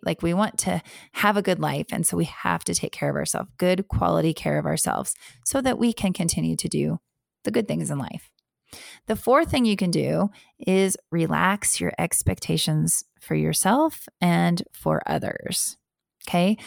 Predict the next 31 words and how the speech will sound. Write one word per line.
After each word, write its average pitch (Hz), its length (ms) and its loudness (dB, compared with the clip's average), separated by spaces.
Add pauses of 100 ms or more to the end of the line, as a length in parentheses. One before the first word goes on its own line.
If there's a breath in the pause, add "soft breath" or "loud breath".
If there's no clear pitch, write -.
(260 loud breath)
When 214 160 2
we 220 100 4
expect - 540 2 (100)
unrealistic 175 960 2 (420 soft breath)
things 170 540 4
from, 156 440 -2 (480)
you 175 140 0
know, 110 100 -2
ourselves, 196 800 2 (760 loud breath)
then 208 200 2
we're 214 120 0
just 269 140 0
gonna 320 120 -2
be 285 100 2
disappointed 202 840 2 (220)
and 175 280 2
feel 202 200 2
like 190 280 2 (360)
we 180 120 2
need 156 140 2
to 165 80 2
do 156 160 0
more 165 560 2 (340)
if 175 140 -2
we're 165 80 0
not 156 260 0
always 156 500 2 (120)
hitting 143 400 -2
those 131 260 0
expectations. - 960 -2 (240)
Okay. - 360 0